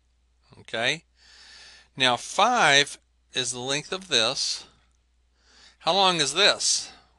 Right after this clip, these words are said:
Well, look over here. This is the same length, isn't it? So if this is four, this must be four. And then we know this is four. But I never identified how long this side was from here to here.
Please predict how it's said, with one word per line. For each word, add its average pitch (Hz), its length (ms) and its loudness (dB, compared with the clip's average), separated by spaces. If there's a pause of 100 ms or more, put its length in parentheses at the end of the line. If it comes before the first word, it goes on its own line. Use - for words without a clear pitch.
(120)
Well, 120 400 -2 (1040)
look 143 220 -10
over 160 220 -8
here. 151 180 0
This 143 240 -4
is 127 180 -6
the 123 60 -12
same 131 360 0
length, 135 260 -4
isn't 120 180 -2
it? 160 120 -6 (1200)
So 131 300 2
if 123 180 -4
this 170 260 2
is - 140 -2
four, 120 600 -4 (520)
this 107 420 2
must 117 200 -2
be 101 100 -6
four. 82 500 -10
And 113 140 -8
then 127 80 -4
we 143 100 -2
know 127 160 2
this 143 220 -2
is 113 100 -4
four. 95 300 -6
But 123 240 -6
I 127 120 4
never 185 340 2
identified 151 680 4
how 135 180 0
long 127 440 -4
this 170 180 -2
side 87 480 -2
was - 220 -14
from 110 220 -14
here 123 180 -6
to 113 80 -12
here. 120 380 -6